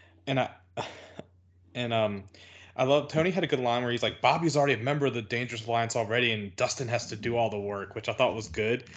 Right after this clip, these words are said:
It was, I really en-, I really enjoyed this match. Um, like, Dustin tried to hurt, and, like, Dustin was hurt and trying to tag. Bobby just walks away. So, like,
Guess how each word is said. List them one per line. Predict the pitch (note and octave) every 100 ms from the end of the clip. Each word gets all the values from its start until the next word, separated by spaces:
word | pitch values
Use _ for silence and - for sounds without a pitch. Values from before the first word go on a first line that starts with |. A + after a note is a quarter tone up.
| - - - -
It | C#3 D#3
was, | G3+ E3 - - - -
I | G#2 E3+ E4 - - - - C3
really | C3 C3+ A#2
en-, | G2+ _ _ _ _ _ _ _ _ _ _ _ _ _ _ _ - - -
I | D3
really | G3+ F#3+
enjoyed | A#2+ A#2 B2
this | A2 -
match. | A#2+ A2 - -
Um, | C#3 B2+ A#2 G2+ - - - -
like, | B2 A#2
Dustin | D3 - D3+
tried | D#3 D3
to | A#2+
hurt, | C#3+ C#3 C#3+ C3+
and, | A#2
like, | A2 F#2+ - B2
Dustin | C3+ - C3
was | A2+
hurt | C#3 C#3
and | A#2+
trying | C#3 B2
to | A2
tag. | B2+ B2+ A2+
Bobby | A#2 B2
just | B2+ A#2+
walks | A#2+ A#2+ -
away. | A#2 A#2
So, | - C3+
like, | A2+ G#2+